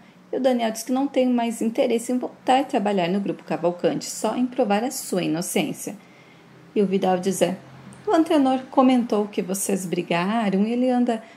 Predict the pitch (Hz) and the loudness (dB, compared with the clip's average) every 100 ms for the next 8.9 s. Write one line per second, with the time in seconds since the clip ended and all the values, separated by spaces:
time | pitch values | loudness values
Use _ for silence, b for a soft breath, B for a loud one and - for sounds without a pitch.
0 | B 202 180 190 175 208 202 180 196 240 | B -2 0 0 0 0 0 0 0 0
1 | 247 - 220 202 - 208 202 - 330 302 | -2 -4 -6 -6 -4 -2 -2 -4 -2 2
2 | 269 220 202 202 180 175 - 185 160 196 | 4 2 2 0 2 -2 -4 -4 -4 -6
3 | B B B - 285 262 254 233 226 208 | B B B -2 4 6 6 4 2 0
4 | 240 240 262 254 214 185 180 180 190 - | -2 0 0 2 2 2 -2 -8 -10 -16
5 | _ _ - 175 185 156 170 - 151 107 | _ _ -2 0 0 -2 -6 -4 -4 -4
6 | - B B B B B 247 240 262 277 | -10 B B B B B 0 2 0 0
7 | 277 240 196 180 170 - - 190 190 - | -2 0 0 0 -4 -8 -4 -4 -4 -6
8 | 220 202 - 190 170 156 190 - | -4 -4 0 0 0 -4 -8 -10